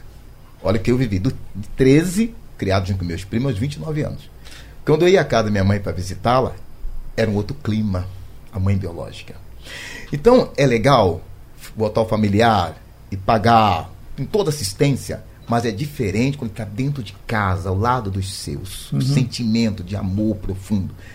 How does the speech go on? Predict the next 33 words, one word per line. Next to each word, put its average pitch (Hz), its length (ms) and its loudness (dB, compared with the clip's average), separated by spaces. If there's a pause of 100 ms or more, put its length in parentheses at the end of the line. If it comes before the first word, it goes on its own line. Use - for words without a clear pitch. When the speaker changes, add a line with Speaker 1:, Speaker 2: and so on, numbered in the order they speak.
(1040)
Speaker 1:
É - 80 4
diferente 143 460 4
se 123 80 -4
ver 120 120 2
entre 123 220 0
amigos. 110 520 0
É 131 80 -4
legal, 113 380 0
estamos 117 280 -4
aqui, 107 240 -2
somos 131 320 -2
amigos. 117 640 -4 (800)
Estamos 135 240 0
juntos, 101 480 2 (140)
mas 123 100 2
é - 20 -10
diferente 113 240 0
do 120 80 0
irmão. 107 340 -2 (160)
Ali 110 160 -2
tem 110 160 -4
até 107 140 -4
uma 139 140 -2
divergência. 95 640 -6 (320)
Então, 131 160 0
é, - 140 -4
o 143 140 2
projeto 131 580 4
também 110 280 2
visa 104 680 2 (120)
o 165 80 -2
amor. 113 560 0 (320)
Speaker 2:
Uhum. 131 140 -2